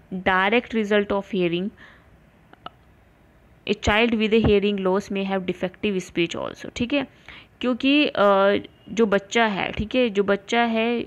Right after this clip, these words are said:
ये भी हो सकता है कि उसकी जो speech है, अ, because speech develops as the direct result of hearing, ठीक है, क्योंकि जो speech है, जो आवाज़ है, उसका direct connection है सुनने से।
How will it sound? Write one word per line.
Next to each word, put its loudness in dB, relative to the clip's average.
ये -2
भी 0
हो 4
सकता -4
है 0
कि -6
उसकी -6
जो -2
speech -6
है, -4
अ, 2
because 0
speech 0
develops 0
as 4
the 0
direct 0
result 2
of 0
hearing, -8
ठीक -4
है, 2
क्योंकि -6
जो 0
speech -2
है, 2
जो 2
आवाज़ 2
है, 0
उसका -4
direct 0
connection -4
है -2
सुनने 0
से। -2